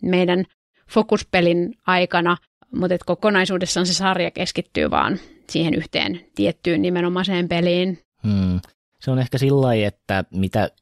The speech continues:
Speaker 2: yksinkertaisempia ne pelit on, niin sitä helpompaa sarjaa on rakentaa sillä lailla, että lätkitään tämmöisiä hyvin yksinkertaisia pelejä paljon putkeen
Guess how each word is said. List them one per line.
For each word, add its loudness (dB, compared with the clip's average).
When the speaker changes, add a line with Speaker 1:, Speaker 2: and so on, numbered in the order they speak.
Speaker 2:
yksinkertaisempia -2
ne -2
pelit -4
on, -2
niin -2
sitä -4
helpompaa -2
sarjaa -2
on -2
rakentaa -4
sillä -4
lailla, -2
että -4
lätkitään -4
tämmöisiä -2
hyvin -2
yksinkertaisia -4
pelejä -2
paljon 0
putkeen -2